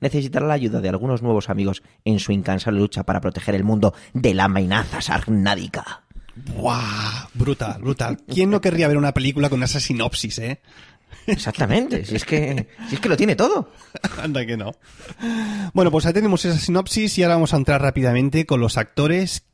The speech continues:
Speaker 2: que yo, si te digo la verdad, a mí, cuando vi la película, me sonaban solo un par de caras.
Speaker 1: Igual
Speaker 2: ¿No?
Speaker 1: que
Speaker 2: El
Speaker 1: yo.
Speaker 2: primero es este, el más conocido quizás de todos, que es, es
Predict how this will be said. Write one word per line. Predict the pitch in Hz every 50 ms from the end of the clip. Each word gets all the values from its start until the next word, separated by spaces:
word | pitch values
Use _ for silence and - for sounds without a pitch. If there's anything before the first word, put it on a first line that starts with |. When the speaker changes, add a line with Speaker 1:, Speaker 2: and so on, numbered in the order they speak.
| _
Speaker 2:
que | - - 127 123 127 123 123 139 131 123 123
yo, | 127 147 165 151
si | - 156 127
te | - 120
digo | 117 127 143 160 165
la | 139 120
verdad, | 113 107 107 107 113 120 143 185 - - - _ _ _ _ -
a | 131 127
mí, | 127 131 139 139 127 - _ -
cuando | - 120 117 113 113 110
vi | 123 131
la | 139 127 -
película, | 113 113 117 - 147 143 147 165 - - - - - - -
me | 135 135 131
sonaban | - 131 123 131 147 160 156 -
solo | - 156 147 151
un | 151 147 139 131
par | - - 123 120 117 117
de | 117 110
caras. | - 95 98 92 - - - - - - _ _ _ _ _ - - - - - -
Speaker 1:
Igual | 107 95 - 156
Speaker 2:
¿No? | 180
Speaker 1:
que | 170
Speaker 2:
El | 151
Speaker 1:
yo. | -
Speaker 2:
primero | 147 147 156 160 180 185 202 208 220 214 -
es | - 156 147 - -
este, | 160 147 - - 156 147 139 131 127
el | 123
más | 120 120 -
conocido | - 147 123 117 113 - 139 135 127
quizás | - 131 - 135 120
de | - 120
todos, | 104 - 127 143 165 170 -
que | - 143 123 120
es, | 117 - - - -
es | 156 123 120 120 117 - -